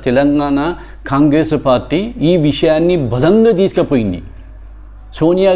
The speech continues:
గాంధీ వల్లనే తెలంగాణ వచ్చింది, సోనియా గాంధీ లీడ్ చేసే యూపీఏ అలయన్స్ వల్లనే తెలంగాణ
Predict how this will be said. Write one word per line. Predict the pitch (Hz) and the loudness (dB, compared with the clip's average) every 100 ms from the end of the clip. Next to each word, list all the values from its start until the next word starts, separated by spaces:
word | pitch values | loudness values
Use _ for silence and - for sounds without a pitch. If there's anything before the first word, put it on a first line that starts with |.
| 170 | 2
గాంధీ | 160 151 143 | 2 2 2
వల్లనే | 135 135 202 - - - - - - - - - - - - - - - - | 2 2 0 -6 -16 -20 -20 -20 -20 -20 -20 -20 -20 -20 -20 -20 -20 -18 -4
తెలంగాణ | 170 160 151 147 | 0 2 2 2
వచ్చింది, | 160 143 - 117 127 113 - - - - - - - - - - - | 2 0 0 2 4 2 -4 -16 -18 -20 -20 -20 -20 -20 -20 -20 -10
సోనియా | - 156 165 170 165 165 160 | -2 2 4 2 4 4 4
గాంధీ | 151 156 151 143 | 4 2 4 4
లీడ్ | 127 135 151 147 | 4 4 4 2
చేసే | 156 151 - 135 - - - - 120 | 2 0 0 -2 -4 -16 -18 -6 0
యూపీఏ | 151 190 170 196 185 185 156 - - - - - - - - - - - - - | 2 2 2 2 4 2 0 -10 -18 -20 -20 -20 -20 -20 -20 -20 -20 -20 -20 -4
అలయన్స్ | 139 165 185 - | 0 2 2 2
వల్లనే | 165 151 139 147 196 262 - - - - - - - - - - - | 2 4 2 2 -2 -4 -12 -20 -20 -20 -20 -18 -18 -18 -18 -18 -2
తెలంగాణ | 196 208 196 185 | 0 2 2 2